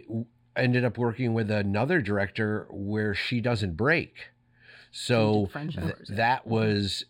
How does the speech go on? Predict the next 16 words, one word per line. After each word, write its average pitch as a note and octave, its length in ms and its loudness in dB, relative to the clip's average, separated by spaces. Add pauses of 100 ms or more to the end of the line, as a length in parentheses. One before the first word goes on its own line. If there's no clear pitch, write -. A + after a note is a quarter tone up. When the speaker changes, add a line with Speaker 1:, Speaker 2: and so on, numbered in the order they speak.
Speaker 1:
and G#2+ 160 2
we A2 120 2
didn't C#3 180 6
do D#3 160 4
French F2+ 340 -2
hours. - 480 -10
Speaker 2:
Hmm. D#4 100 -4
Speaker 1:
We A2+ 120 2
just G#2 240 -2
meal A2+ 300 2
penalty F#2 480 0
through G#2+ 340 -2
every G2+ 340 0
one G2 280 -2
of E2+ 100 -2
'em. - 140 -14